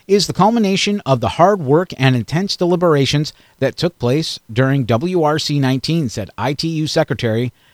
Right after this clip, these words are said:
General Hulin Zhao. Efficient and economical use of the naturally limited radio frequency spectrum is key to ensuring we bring the benefits of connectivity and digital transformation to people everywhere.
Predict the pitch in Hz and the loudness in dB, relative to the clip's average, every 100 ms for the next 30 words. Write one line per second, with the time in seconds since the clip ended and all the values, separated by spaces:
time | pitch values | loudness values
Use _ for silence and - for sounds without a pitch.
0 | _ - 117 135 156 131 _ - 131 127 | _ -6 -2 0 0 -2 _ 0 2 2
1 | 156 135 160 104 76 _ _ 135 127 190 | 0 2 2 2 -2 _ _ -6 -2 -2
2 | - 156 - 135 151 - 143 135 147 175 | -2 -4 -6 -6 -6 -4 -2 0 2 0
3 | 151 113 160 190 - 127 117 113 135 - | 0 2 2 2 -2 -2 0 0 0 -2
4 | 135 117 139 135 107 95 151 185 123 123 | -2 0 0 0 -2 0 0 2 0 -2
5 | _ 160 135 117 107 - 165 170 135 127 | _ -4 -2 -4 -4 -6 -6 0 0 0
6 | - - 156 - - 208 233 240 240 233 | -4 -2 0 0 -2 -2 0 0 -2 0
7 | 170 135 147 143 147 165 139 95 127 151 | 0 0 0 0 0 2 0 -2 -2 -2
8 | 160 208 - - _ 113 - 110 95 - | 0 0 -2 -6 _ -8 -2 -4 -2 0
9 | 175 233 240 _ _ 113 107 113 139 185 | 2 0 -4 _ _ -4 -2 -2 -2 -2
10 | 208 - 190 180 202 170 117 139 135 156 | -4 -2 -2 0 0 0 0 -4 -6 -4
11 | 110 123 135 147 160 156 113 87 | -4 -4 -4 0 2 2 2 -2